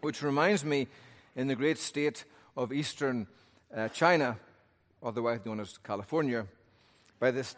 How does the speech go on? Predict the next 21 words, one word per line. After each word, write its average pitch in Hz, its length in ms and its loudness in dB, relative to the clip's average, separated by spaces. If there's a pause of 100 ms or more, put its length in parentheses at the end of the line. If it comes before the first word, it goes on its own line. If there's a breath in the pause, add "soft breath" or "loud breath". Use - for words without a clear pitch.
by 143 100 6
the 131 120 -2
year 151 300 4
twenty 165 300 2
thirty-five, 139 800 2 (360 loud breath)
we're 131 100 -2
now 143 180 6
told 147 400 0
you 160 80 0
can 151 100 0
have 147 100 2
any 151 200 2
car 139 260 4
you 135 160 2
want 147 380 6 (260)
as 113 100 -2
long 120 200 2
as 110 80 -6
it's 98 140 -12
elect-, 131 280 2
electric. 127 440 0